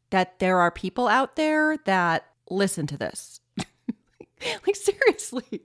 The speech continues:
So this upload is just an update. If you don't care about being updated, if you don't care about my personal life or the upload schedule of this podcast, totally get it. I'll see you in the next one, which will be an episode. But if you do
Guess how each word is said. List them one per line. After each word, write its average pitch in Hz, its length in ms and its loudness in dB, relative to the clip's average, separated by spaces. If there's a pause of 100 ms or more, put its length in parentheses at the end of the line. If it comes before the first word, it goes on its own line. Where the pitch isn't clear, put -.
(140)
So - 160 -2
this 403 200 6
upload 330 320 4
is 247 100 0
just - 200 -2
an 233 160 -2
update. 170 440 0
If 202 120 -6
you 247 80 0
don't 381 200 4
care 277 400 2
about 247 320 4
being 254 160 0
updated, 214 340 0
if 190 140 -4
you 208 40 2
don't 196 120 0
care 208 140 -2
about 180 140 -2
my 170 120 -2
personal 185 360 -4
life 175 320 0
or 170 360 4
the 165 160 -2
upload 170 320 -2
schedule 170 400 -2
of 160 100 0
this 156 140 -6
podcast, 269 640 0
totally 180 340 0
get 233 220 0
it. 349 260 2
I'll 185 140 6
see - 180 -6
you 208 140 2
in 180 80 0
the 165 60 0
next - 280 0
one, 294 240 6
which 226 240 0
will 196 240 4
be 180 340 -2
an 185 120 -2
episode. 127 440 -6 (300)
But 226 80 -2
if 214 100 4
you 208 100 -2
do 277 160 -2